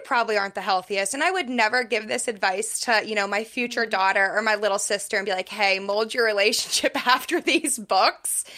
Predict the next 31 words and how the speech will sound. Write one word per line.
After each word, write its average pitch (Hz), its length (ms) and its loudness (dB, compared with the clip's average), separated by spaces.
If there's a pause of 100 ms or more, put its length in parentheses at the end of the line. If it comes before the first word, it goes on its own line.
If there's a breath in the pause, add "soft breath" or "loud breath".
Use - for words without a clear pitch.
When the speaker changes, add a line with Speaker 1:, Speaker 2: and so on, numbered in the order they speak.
(240 loud breath)
Speaker 1:
But 233 200 2
they're, 214 300 6
Speaker 2:
It's - 180 -14
true. - 200 -16
Speaker 1:
they're 214 120 0
fun 208 260 2
to 190 80 -10
read 160 200 -8
about. - 400 -6 (260 soft breath)
So - 200 -6
Friends 247 280 -2
with 480 140 -4
Benefits, 226 480 0
I 214 180 4
think 269 280 -6
they 220 100 2
are 202 100 2
probably 196 380 -2
some 196 240 -2
of 185 80 -4
the 190 80 0
Speaker 2:
I 185 80 -4 (220)
think, 880 400 -6
okay, 403 300 2 (140)
I 226 140 2
think 762 280 -6
Friends 339 260 -2
with 277 140 -8
Benefits 226 580 -4
is 208 680 -8 (340)
safe. - 540 -8